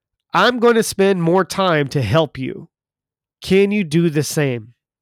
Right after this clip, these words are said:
And then we can go into decision making. Is any part of this, is, is any part of this call that you feel that you need to ask one of your,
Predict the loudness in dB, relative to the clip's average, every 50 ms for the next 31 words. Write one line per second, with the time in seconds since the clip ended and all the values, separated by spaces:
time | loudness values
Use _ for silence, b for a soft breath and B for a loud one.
0 | _ -8 -4 -2 0 0 0 -2 -2 -2 0 0 2 2 0 0 -2 -4 -4 -4
1 | -4 -4 -4 -4 -4 -6 -6 -10 -10 -8 -4 -4 -2 -2 -4 -2 0 0 0 0
2 | 0 -2 -2 -2 -4 -6 -6 -4 -6 -4 -2 -2 -4 -2 -2 -4 -4 -4 -2 0
3 | 0 0 0 0 -4 -6 -8 -4 -2 0 0 2 0 -2 -4 -6 -6 -8 -8 -4
4 | -2 -2 0 0 0 -2 -4 -4 -6 -4 -4 -6 -6 -4 -6 -6 -4 -4 -4 -4
5 | -4 -4 -4 -4 -4 -4 -2 -4 -4 -2 -2 -2 -4 -6